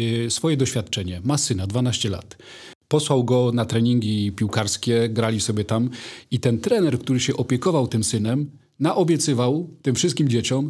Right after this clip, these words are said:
że jak wygrają, to on im stawia wszystko. Pizzę, lody i, i będzie super czas, super zabawa, super świętowanie. I ten mądry ojciec poszedł do tego trenera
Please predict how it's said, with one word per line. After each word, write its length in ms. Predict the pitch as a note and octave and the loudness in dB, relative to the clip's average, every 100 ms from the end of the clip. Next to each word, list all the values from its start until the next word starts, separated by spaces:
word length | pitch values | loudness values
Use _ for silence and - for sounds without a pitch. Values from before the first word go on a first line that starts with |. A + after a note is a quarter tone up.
| C#3+ | -4
że 120 | B2 | -2
jak 140 | D3+ | -2
wygrają, 640 | B2+ E3+ D3+ E3 D#3+ D3 C3 | 0 0 2 2 2 0 2
to 120 | D3+ | 2
on 100 | D3 | 2
im 120 | C#3+ | 2
stawia 340 | B2+ D3 C3 | 0 0 0
wszystko. 380 | A#2+ A#2+ - G#2+ | 0 -2 -2 -6
Pizzę, 520 | G2+ G3 D3 - D3+ | -2 -2 -2 -2 0
lody 480 | D3 E3 C#3+ C3+ C3 | 2 2 2 2 2
i, 240 | C3+ D3 D#3 | 0 -4 -2
i 60 | |
będzie 240 | C#3+ C#3+ C3+ | -2 0 0
super 320 | D3 B2 - | 0 -2 -2
czas, 280 | - A2+ - | -2 -2 -2
super 300 | C#3+ B2 G#2 | -2 -2 -2
zabawa, 460 | G#2 G2 G2 D3 | -2 0 0 -2
super 280 | - B2 B2 | -4 -2 0
świętowanie. 580 | - A2+ A2 G2 F2+ F2+ - _ _ - - - - - - _ | 0 0 0 -4 -6 -10 -16 _ _ -20 -20 -20 -20 -20 -20 _
I 60 | A#2+ | -2
ten 180 | C3+ A2+ | 0 2
mądry 320 | D#3+ F#3+ F3+ | 2 2 0
ojciec 540 | A2 F#2+ A2 C3+ - _ _ _ _ | 0 -2 -4 -6 -10 _ _ _ _
poszedł 360 | D3+ D3+ B2+ G#2+ | -2 0 -2 -2
do 80 | |
tego 240 | F#2+ G#2+ G#2 | -2 -2 -2
trenera 500 | G#2 G2 F#2+ G#2+ | -2 -4 -2 -6